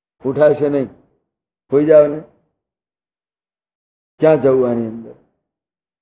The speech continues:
એમ સત્સંગ માટે આટલી કિંમતી ને મોંઘી ઊંઘને છોડીને વહેલા સવારના પોરમાં કે મન અને જીવન સવારના પોરમાં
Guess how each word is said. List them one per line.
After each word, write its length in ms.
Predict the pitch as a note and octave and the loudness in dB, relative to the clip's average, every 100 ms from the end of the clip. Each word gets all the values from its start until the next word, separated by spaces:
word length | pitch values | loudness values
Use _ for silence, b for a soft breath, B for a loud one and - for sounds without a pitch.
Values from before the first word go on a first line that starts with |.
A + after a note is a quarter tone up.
| _ _ | _ _
એમ 300 | - D#3 F#3+ G3+ A#3+ - _ _ _ _ _ _ _ _ _ _ _ | 0 2 4 0 -6 -14 _ _ _ _ _ _ _ _ _ _ _
સત્સંગ 440 | C#3+ C3 - G#3 G3+ | 0 2 0 0 0
માટે 340 | E3 D3+ - E3 G3+ - _ _ _ _ _ _ | -2 -2 -2 -4 -4 -8 _ _ _ _ _ _
આટલી 520 | C3+ D3+ D3 D#3 F3 F#3+ - _ _ | -4 -2 -4 -4 -4 -4 -10 _ _
કિંમતી 500 | C#3+ C#3+ C#3+ E3 E3 | -6 -6 -8 -8 -6
ને 100 | E3+ | -6
મોંઘી 560 | D3 C3 B2+ B2 D3 B2+ - _ _ _ _ _ _ _ | -4 -2 -2 -2 -6 -6 -10 _ _ _ _ _ _ _
ઊંઘને 420 | C#3 C#3+ D3+ D#3+ F#3+ | -4 -2 0 0 0
છોડીને 440 | F#3+ D#3+ D#3+ E3 D#3+ | 0 0 0 0 0
વહેલા 340 | C#3+ C#3+ D3 | 0 0 0
સવારના 500 | C3 C#3 D3+ D#3+ E3 | 2 2 4 4 2
પોરમાં 460 | D#3+ D#3 D3+ D#3 C#3 - _ - | 4 2 2 2 -2 -6 _ -6
કે 100 | E3 | -4
મન 300 | C#3 D3+ F3 | 0 0 0
અને 280 | - D#3 D3 | -2 -2 -2
જીવન 360 | A2+ C#3 D#3 D#3 - _ _ - | -4 -2 0 -2 -10 _ _ 0
સવારના 300 | C3+ C#3+ C3+ | 2 2 0
પોરમાં 420 | C3+ B2+ C3 | 0 0 -2